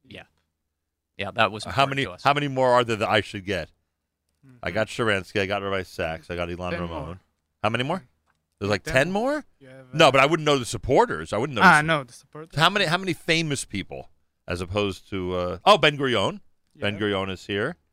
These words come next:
Speaker 2: Um, I didn't even realize that Ben Gurion left Egypt, but then again, every generation left Egypt, right? That's the whole point.
Speaker 1: Right, but he stayed in the desert.
Speaker 2: This guy looks like Christopher Reeve a bit, but I don't think that's him.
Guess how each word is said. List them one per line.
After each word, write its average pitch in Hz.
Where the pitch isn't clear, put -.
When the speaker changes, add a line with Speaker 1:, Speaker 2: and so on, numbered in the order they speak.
Speaker 2:
Um, 85
I 131
didn't -
even 101
realize 107
that 113
Ben 117
Gurion 123
left 151
Egypt, 87
but 82
then 87
again, 117
every 87
generation 85
left 78
Egypt, 76
right? 85
That's 78
the 85
whole 90
point. 113
Speaker 1:
Right, 104
but 110
he 135
stayed 147
in 113
the 101
desert. 92
Speaker 2:
This -
guy 151
looks 104
like 110
Christopher 85
Reeve 92
a 85
bit, 73
but 82
I 85
don't 82
think 80
that's 73
him. 78